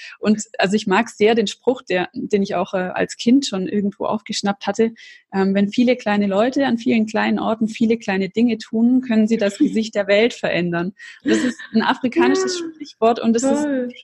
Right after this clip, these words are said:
Speaker 1: schön. Also,
Speaker 2: Krieg
Speaker 1: ähm,
Speaker 2: Gänsehaut.
Speaker 1: ja. <laughs> Also, genau, es, äh, zum Glück ist es im Moment ja auch grad so, dass man, egal wo man hinschaut auf der Welt, es gibt ganz viele Leute, die denken genau gleich, die wollen einfach nur, dass es unserem Planeten als Lebensraum für uns Menschen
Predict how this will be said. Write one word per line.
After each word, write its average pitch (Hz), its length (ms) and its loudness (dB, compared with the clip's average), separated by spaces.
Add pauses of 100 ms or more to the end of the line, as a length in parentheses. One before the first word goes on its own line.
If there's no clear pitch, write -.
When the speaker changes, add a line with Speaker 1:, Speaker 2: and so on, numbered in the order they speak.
Speaker 1:
schön. 254 380 2
Also, 226 300 2 (680)
Speaker 2:
Krieg 226 140 2
Speaker 1:
ähm, 226 140 4
Speaker 2:
Gänsehaut. 202 640 -2 (300)
Speaker 1:
ja. 247 360 2 (400)
<laughs> - 80 0 (840)
Also, 240 160 -6 (480)
genau, 247 260 2
es, 226 180 -2 (240)
äh, 233 260 -2
zum 254 200 4
Glück 285 180 0
ist 247 100 -2
es 269 120 2
im 247 80 -2
Moment 220 240 2
ja 226 120 0
auch 202 120 -4
grad 208 160 0
so, 226 100 2
dass 220 180 0
man, 208 180 -2
egal 220 320 0
wo 320 60 0
man 277 160 2
hinschaut 262 320 -2
auf 208 120 -4
der 190 140 0
Welt, 202 360 0
es - 180 -6
gibt 302 280 -2
ganz 330 300 0
viele 302 240 2
Leute, 240 380 0
die 220 200 -10
denken 294 300 2
genau 262 300 0
gleich, 226 360 2
die 220 160 -2
wollen 247 220 0
einfach 233 300 -2
nur, 247 180 2
dass 214 180 -2
es 208 220 -8
unserem 254 760 0
Planeten 226 600 0
als - 240 -6
Lebensraum 240 640 0
für - 120 -6
uns 190 240 -4
Menschen 220 560 0